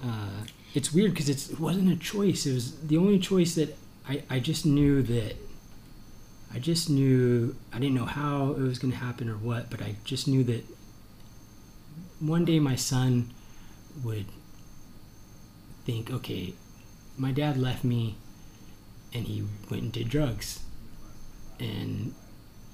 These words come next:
you know, that was just heartbreaking to me to think that he, he would think that I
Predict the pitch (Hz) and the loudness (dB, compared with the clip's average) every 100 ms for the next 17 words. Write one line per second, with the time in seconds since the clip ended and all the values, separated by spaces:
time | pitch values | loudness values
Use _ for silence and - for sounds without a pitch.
0 | - - - - - - - - - - | -18 -18 -18 -18 -20 -18 -18 -18 -18 -4
1 | 143 107 - - - - - - - 165 | -2 -2 -6 -12 -16 -18 -18 -18 -16 -16
2 | - - 143 - - 202 151 - 120 - | -16 -6 -4 -4 -6 -6 -4 -2 -2 -2
3 | 123 120 104 - 104 - 113 101 92 - | -4 -4 -6 -6 -6 -6 -6 -4 -6 -8
4 | 98 - 104 95 - - - - - - | -10 -8 -6 -6 -8 -18 -18 -16 -16 -18
5 | - - 127 - 143 147 139 - 156 151 | -20 -10 -10 -2 4 6 4 4 4 6
6 | 139 151 139 131 131 120 | 4 4 4 4 2 0